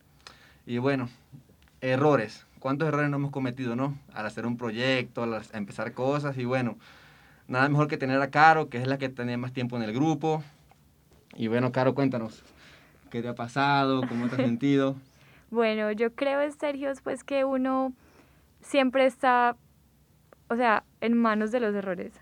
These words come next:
Speaker 2: Yo creo que nada es perfecto, siempre va a haber un error y los imprevistos son los que más nos gustan y los que más nos tocan. Si quieren, pues, como que empecemos desde cuando entré, que la verdad no es tanto tiempo, fue en el dos mil diecinueve uno.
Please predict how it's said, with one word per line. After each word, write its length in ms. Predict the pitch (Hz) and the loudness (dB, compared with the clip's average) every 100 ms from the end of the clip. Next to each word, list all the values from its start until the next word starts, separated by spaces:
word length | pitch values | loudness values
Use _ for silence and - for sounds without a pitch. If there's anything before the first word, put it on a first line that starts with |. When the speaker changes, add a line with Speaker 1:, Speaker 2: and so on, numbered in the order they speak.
| _ _ 220 | _ _ -6
Speaker 2:
Yo 140 | 240 | -4
creo 180 | 240 254 | -2 -2
que 240 | 277 247 | 2 2
nada 220 | 233 214 214 | 2 2 0
es 120 | 214 | 0
perfecto, 840 | 247 254 269 269 - 269 262 262 | -2 0 0 -2 0 2 2 2
siempre 520 | 254 - 247 220 226 | -2 0 0 2 2
va 100 | 226 | 4
a 20 | 233 | 4
haber 180 | 240 | 2
un 140 | 240 240 | 0 0
error 360 | 233 247 247 240 - - - - - _ | 0 2 2 -2 -12 -20 -20 -20 -20 _
y 360 | 285 294 285 - _ | 2 4 2 -6 _
los 260 | 220 247 247 | 4 6 6
imprevistos 680 | 254 247 247 277 277 285 254 | 4 4 6 4 4 4 4
son 160 | 240 | 4
los 120 | 240 | 2
que 100 | 240 | 2
más 160 | 262 220 | 2 2
nos 180 | 220 226 | 2 0
gustan 340 | 262 240 262 | 0 2 2
y 80 | 233 | 2
los 200 | 226 208 | 2 0
que 120 | 226 | 0
más 180 | 214 202 | 0 2
nos 200 | 202 208 | 0 -2
tocan. 480 | - 202 202 185 202 - | 0 -2 0 -4 -6 -10
Si 100 | - | -8
quieren, 300 | 240 240 226 | 0 2 2
pues, 200 | 233 269 | 2 0
como 240 | 262 277 233 | 0 0 0
que 280 | 220 220 - | 0 -2 -2
empecemos 720 | 240 240 240 233 240 233 254 | 0 0 2 4 4 4 4
desde 320 | 277 262 226 | 4 4 2
cuando 300 | 220 220 214 | 0 0 0
entré, 320 | 214 214 202 | -2 -2 -2
que 100 | 196 | -2
la 100 | 247 | 2
verdad 220 | 240 214 202 | 2 2 0
no 140 | 208 | -2
es 100 | 208 | -2
tanto 300 | 240 233 233 | -2 0 -2
tiempo, 480 | 240 220 208 208 208 - - _ | 0 -2 -2 -4 -6 -14 -20 _
fue 100 | 233 | 0
en 60 | 220 | 2
el 80 | |
dos 160 | 226 254 | 2 2
mil 180 | 247 202 | 2 0
diecinueve 520 | 208 247 226 202 208 | 0 0 2 0 2
uno. 340 | 226 214 214 | 0 0 -2